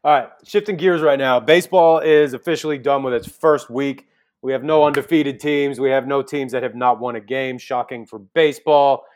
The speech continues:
Uh, as most of you know, if I was given the czar of sports job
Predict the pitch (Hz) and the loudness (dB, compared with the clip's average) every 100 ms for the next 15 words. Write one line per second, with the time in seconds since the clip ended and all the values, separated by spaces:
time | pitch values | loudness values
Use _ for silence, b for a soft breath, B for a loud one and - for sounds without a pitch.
0 | b b b - 131 127 120 139 151 147 | b b b 2 2 2 0 0 0 0
1 | 139 131 135 127 127 123 123 107 139 _ | -8 -4 -2 -2 -4 -8 -8 -12 -20 _
2 | 113 110 143 135 127 117 - 135 139 135 | _ _ -6 -6 -8 -12 -4 0 2 0
3 | 117 - - 151 143 - 156 143 139 135 | -2 -10 -4 -2 -2 -4 -2 0 0 -2